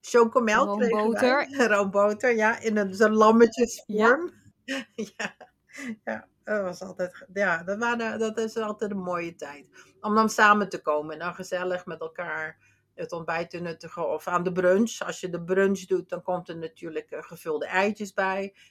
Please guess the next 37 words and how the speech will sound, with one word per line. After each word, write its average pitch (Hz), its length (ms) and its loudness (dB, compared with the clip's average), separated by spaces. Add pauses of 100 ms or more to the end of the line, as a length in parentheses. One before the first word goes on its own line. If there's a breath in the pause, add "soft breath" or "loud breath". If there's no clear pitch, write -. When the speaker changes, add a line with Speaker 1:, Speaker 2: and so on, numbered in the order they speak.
(100)
Speaker 1:
die 190 120 -8
je 175 80 -2
met 170 200 -8
van 170 160 -12
alles 165 300 -10
kunt 165 200 -18
vullen. 156 420 -8
Of - 220 -14
een 156 100 -20
lekkere 147 320 -14
omelet 151 600 -10
of - 200 -20
een 143 180 -14
uitsmijter 196 720 -4
zelfs. 175 320 -6
Speaker 2:
Ja. 240 120 -10 (440 soft breath)
Speaker 1:
Maar 226 120 -2
ja, 214 140 2
eieren, 233 480 4
hè, 240 100 6
Pasen, 240 640 0
dan 202 160 2
beginnen 208 380 2
de 196 100 -2
kippen 240 360 -6
weer 180 200 -2
te 190 100 -8
leggen. 202 380 -4
Dus 175 160 -12
dan 180 140 -10
heb 185 180 -6
je 175 260 -4 (100)
eieren 226 460 0
voor 190 140 -2
alles. 190 520 -8
Speaker 2:
Precies. 226 440 -6 (180)
Nou 262 280 -2